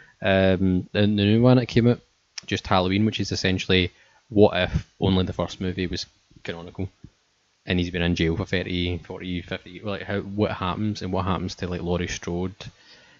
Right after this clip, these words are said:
and she's, she's cool as fuck and badass, but she's broken, like, completely, like, she's just constantly in fear, or, and she's built a house designed solely for when he comes back, so she can deal with him.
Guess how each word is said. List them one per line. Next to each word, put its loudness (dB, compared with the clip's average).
and 2
she's, -2
she's -2
cool 4
as 2
fuck 4
and -4
badass, 0
but -8
she's -4
broken, 0
like, -6
completely, 2
like, -4
she's -8
just -10
constantly -2
in -2
fear, -2
or, -4
and -6
she's -8
built 0
a 2
house 0
designed 2
solely 0
for 0
when 6
he 6
comes 6
back, 0
so -4
she -6
can -10
deal -4
with -6
him. -6